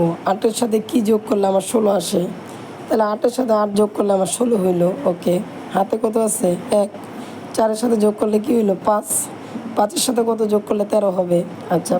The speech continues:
পাঁচের সাথে কত যোগ করলে তেরো হয়? আট। এই যে আমি আট বসাইলাম।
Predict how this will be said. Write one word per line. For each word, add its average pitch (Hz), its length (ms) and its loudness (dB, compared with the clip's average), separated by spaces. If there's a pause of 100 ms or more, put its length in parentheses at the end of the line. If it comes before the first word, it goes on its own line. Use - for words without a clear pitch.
পাঁচের 269 260 0
সাথে 214 180 2
কত 208 100 0 (100)
যোগ 208 120 2
করলে 208 220 2
তেরো 208 220 4
হয়? 190 140 0 (200)
আট। 190 120 -4 (540)
এই 175 120 4
যে 175 100 2
আমি 175 180 0
আট 165 160 2
বসাইলাম। 151 440 -2